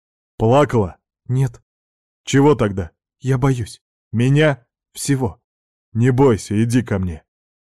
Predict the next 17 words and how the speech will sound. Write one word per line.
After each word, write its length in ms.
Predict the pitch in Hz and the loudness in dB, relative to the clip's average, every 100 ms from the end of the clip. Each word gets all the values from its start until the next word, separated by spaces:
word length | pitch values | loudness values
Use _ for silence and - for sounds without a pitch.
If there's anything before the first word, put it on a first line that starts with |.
| _ _ _ - | _ _ _ -4
Он 140 | 117 131 | 0 0
не 120 | 147 | 2
хочет 400 | 196 185 - 131 | 2 0 -2 -4
ничего 380 | 117 135 151 123 | -4 -2 0 0
объяснять 600 | 104 117 131 139 110 107 | 0 -4 -4 -6 -6 -6
и 80 | |
не 120 | 101 107 | -4 -2
будет. 380 | 135 95 - _ _ _ _ _ - | -4 -6 -12 _ _ _ _ _ -4
Сафин 400 | 139 139 113 107 | 0 0 -2 0
просто 320 | 123 117 113 | -2 -2 -6
целует, 480 | - 117 135 107 92 | -2 0 2 0 0
зарываясь 480 | 107 104 117 98 | 0 0 0 -2
пальцами 440 | - 123 110 107 107 | -4 -2 -2 -4 -6
в 60 | 95 | -2
мои 200 | 104 107 | -2 -2
распущенные 720 | 104 - 131 113 104 101 104 | -4 -8 -10 -8 -6 -2 -2
волосы, 480 | 123 123 110 98 | 0 -2 -4 -8